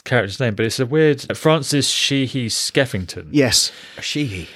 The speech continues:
Speaker 3: That's him.
Speaker 1: He,
Speaker 2: <laughs> Sheehy.
Speaker 1: he says, "I'm not gonna fucking beg you," but he does. He's like, "Ah, don't leave me in." So he, he walks out, and as he walks out the door, it properly goes on,
Speaker 2: Yeah.
Speaker 1: you know, you think, "Oh," and then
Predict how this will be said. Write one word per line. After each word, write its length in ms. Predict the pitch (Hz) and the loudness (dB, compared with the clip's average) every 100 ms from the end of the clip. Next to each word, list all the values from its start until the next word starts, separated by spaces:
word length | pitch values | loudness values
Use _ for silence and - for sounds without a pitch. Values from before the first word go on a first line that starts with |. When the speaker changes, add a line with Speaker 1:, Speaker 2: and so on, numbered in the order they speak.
| - - - | -20 -20 -20
Speaker 3:
That's 220 | 82 - | -20 -18
him. 180 | 80 80 | -20 -4
Speaker 1:
He, 440 | 131 156 151 151 | 2 4 4 2
Speaker 2:
<laughs> 20 | 143 | 0
Sheehy. 240 | - 123 - | -2 -6 -2
Speaker 1:
he 200 | 123 165 | 2 4
says, 180 | 165 135 | 4 4
"I'm 100 | 156 | 2
not 140 | 151 | 0
gonna 160 | 151 143 | -2 0
fucking 280 | 147 143 | 0 0
beg 280 | 110 139 143 | 2 2 4
you," 100 | 113 | 0
but 160 | 101 107 | 0 -2
he 60 | 120 | 0
does. 300 | 143 110 107 | 2 2 0
He's 160 | 117 | -4
like, 140 | 131 151 | -4 -4
"Ah, 300 | 170 147 190 | -2 0 -2
don't 160 | - 175 | -4 -4
leave 160 | 156 160 | -4 -4
me 120 | 151 | 0
in." 160 | 127 120 | 0 2
So 220 | 143 120 | 0 0
he, 240 | 139 147 - - | -2 -6 -8 0
he 140 | 165 | 2
walks 320 | 156 196 139 170 | 4 4 4 2
out, 100 | 135 | 2
and 80 | - | 2
as 160 | 196 196 | 2 4
he 80 | 170 | 4
walks 240 | 170 135 | 4 4
out 100 | 147 | 2
the 60 | 139 | 2
door, 280 | 165 127 110 | 2 4 2
it 320 | 127 - _ | -2 -4 _
properly 520 | - 185 170 139 113 | -2 2 2 2 0
goes 460 | 107 101 101 98 - - | 2 0 -2 -4 -8 -4
on, 60 | |
Speaker 2:
Yeah. 140 | 123 107 - | -4 -4 -8
Speaker 1:
you 140 | - 131 | -4 0
know, 100 | 110 | 0
you 140 | 110 | 0
think, 180 | 98 123 | -2 -4
"Oh," 220 | 123 117 - | -2 -2 0
and 160 | 123 | 2
then 380 | 147 147 127 - | 4 4 0 -6